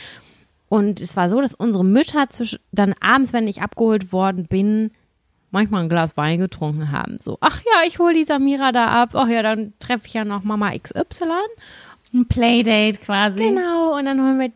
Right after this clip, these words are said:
Speaker 1: die da ab. So, und dann saßen wir alle, also waren wir zu viert in der Küche und meine Mutter meinte dann irgendwie, „Ja, wir brechen jetzt auch langsam mal auf.“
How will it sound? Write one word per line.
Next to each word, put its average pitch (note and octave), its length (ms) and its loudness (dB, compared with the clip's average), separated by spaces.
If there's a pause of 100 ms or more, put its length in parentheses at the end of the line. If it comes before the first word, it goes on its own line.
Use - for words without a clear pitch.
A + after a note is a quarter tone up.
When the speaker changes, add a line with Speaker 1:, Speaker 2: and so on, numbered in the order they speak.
(100)
Speaker 1:
die A#3 340 -8
da A#3+ 160 0
ab. E3 240 -4 (160)
So, G3+ 420 -6
und A#3 160 -4
dann A#3 380 0
saßen C4+ 400 0
wir B3 120 4
alle, B3+ 380 4
also F3+ 200 0
waren A3 180 2
wir A#3+ 80 0
zu A3+ 120 -2
viert C4+ 280 -2
in A#3+ 100 2
der A3+ 140 6
Küche B3+ 720 0 (180)
und G#3+ 320 0
meine G#3 160 -2
Mutter A#3 220 -2
meinte A3 580 -2 (1120)
dann G3+ 240 2
irgendwie, G3 300 0
„Ja, F#3+ 200 2
wir F3+ 300 2
brechen - 960 -4
jetzt - 240 -2
auch E3+ 120 -4
langsam D#3+ 360 0
mal D3+ 120 -6 (140)
auf.“ B3+ 500 0